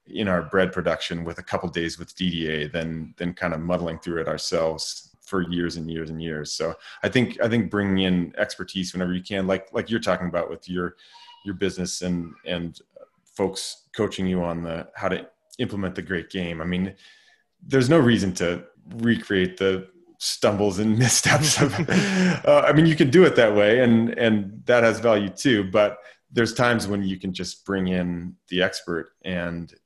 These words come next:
Speaker 1: and skip a bunch of that stuff, and, uh, and then you're off to the races.
Speaker 2: That's right. And to wrap it up, if people wanna reach out to you, Ty, what's the best way for somebody to connect with you?
Speaker 1: Uh,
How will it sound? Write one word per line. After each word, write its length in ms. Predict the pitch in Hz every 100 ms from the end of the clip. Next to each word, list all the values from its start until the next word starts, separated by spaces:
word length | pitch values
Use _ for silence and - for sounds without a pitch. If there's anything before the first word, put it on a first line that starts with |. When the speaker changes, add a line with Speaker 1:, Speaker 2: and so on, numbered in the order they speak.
| -
Speaker 1:
and 220 | 92 85
skip 320 | - - 98
a 60 | 92
bunch 260 | 90 87
of 60 | 82
that 180 | 82 -
stuff, 520 | - 80 82 - - _
and, 320 | 90 80 78
uh, 220 | 76 76 76 - _
and 200 | - 85
then 120 | 85 82
you're 140 | 78
off 120 | 87
to 60 | -
the 80 | -
races. 500 | 85 90 - - - _ _ _
Speaker 2:
That's 200 | - 95
right. 280 | 98 95 90 - _ _ -
And 160 | 127
to 60 | 123
wrap 240 | 123 143
it 80 | 165
up, 280 | 135 139 - _ -
if 220 | 127 123
people 280 | 156 175 170
wanna 340 | 160 139 117 -
reach 340 | 110 120 123
out 200 | 107 107 -
to 100 | 110
you, 100 | 95
Ty, 400 | 104 90 92 98 _
what's 280 | 117 117
the 140 | - 90 _
best 320 | 107 104 -
way 160 | 104 95
for 160 | -
somebody 300 | 95 98 92
to 80 | 87
connect 420 | 85 - 87 82
with 140 | 87 98
you? 160 | 90 90 _ _ _ _ _ - _ - -
Speaker 1:
Uh, 500 | 131 143 147 139